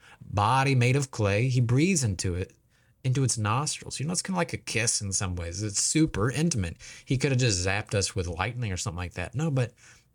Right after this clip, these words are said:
but he come down and, and breathed into us. The, this, this divine kiss is our origin.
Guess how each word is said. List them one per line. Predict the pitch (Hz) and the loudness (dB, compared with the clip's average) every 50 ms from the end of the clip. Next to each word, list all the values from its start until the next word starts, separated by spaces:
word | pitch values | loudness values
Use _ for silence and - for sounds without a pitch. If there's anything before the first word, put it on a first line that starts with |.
| _ - | _ -6
but | 113 117 113 | -2 -2 0
he | 107 | 0
come | 98 - - 120 120 120 | -2 0 0 0 2 2
down | 110 117 117 117 120 110 | 2 2 2 2 2 2
and, | 101 95 95 - - | 0 -2 -4 -4 -4
and | 113 98 90 87 | -6 -4 -4 -4
breathed | 92 95 98 107 110 113 113 113 113 113 110 107 - - | -2 0 2 2 4 4 4 4 2 2 0 -2 -6 -6
into | 107 110 107 104 - 95 92 | -4 -2 -2 -2 -2 -2 -2
us. | 87 87 87 - - - - _ - - - - _ _ _ | -2 -2 -2 -4 -4 -4 -8 _ -20 -20 -20 -20 _ _ _
The, | - 107 101 90 - | -6 -4 -4 -4 -4
this, | 107 104 98 95 - - - - | -4 -4 -4 -4 -4 -6 -8 -8
this | - 135 101 95 - - | -10 -8 -4 -4 -4 -2
divine | - 104 92 - 98 110 117 117 120 117 107 | -4 -4 -4 -2 0 2 2 2 2 2 0
kiss | 98 - - - 113 120 - - - - - | -2 -4 -4 -2 -2 -2 0 -2 -2 -4 -4
is | - 101 101 98 | -4 -4 -4 -4
our | 92 92 90 - | -2 -4 -4 -2
origin. | 107 107 110 127 139 139 123 98 85 78 65 65 78 107 | -2 0 0 0 2 0 0 0 -2 -4 -8 -12 -14 -16